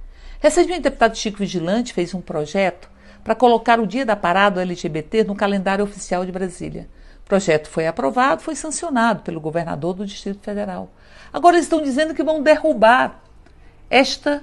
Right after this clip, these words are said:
sanção, que vão derrubar a inclusão da parada L G B T no calendário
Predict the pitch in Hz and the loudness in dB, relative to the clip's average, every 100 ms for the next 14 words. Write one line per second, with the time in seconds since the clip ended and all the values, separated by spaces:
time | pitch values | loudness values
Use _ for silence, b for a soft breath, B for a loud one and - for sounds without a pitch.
0 | - - - 285 - 247 233 240 - 269 | -8 -12 -6 -4 -2 0 0 -2 -6 0
1 | 330 330 339 339 294 320 220 196 214 196 | 2 6 6 8 6 4 4 2 2 0
2 | - - b b - 233 339 359 330 294 | -6 -20 b b 2 2 2 -2 0 0
3 | 202 156 180 170 165 - - 190 202 196 | 0 -2 -4 -4 -8 -16 -6 -2 0 4
4 | 220 233 214 202 190 190 170 165 - 208 | 6 4 2 -2 -4 -6 -6 -8 -6 -6
5 | 269 - - - b b b b 220 226 | -8 -14 -20 -20 b b b b -6 4
6 | 254 233 202 226 247 269 | 4 4 2 0 0 -4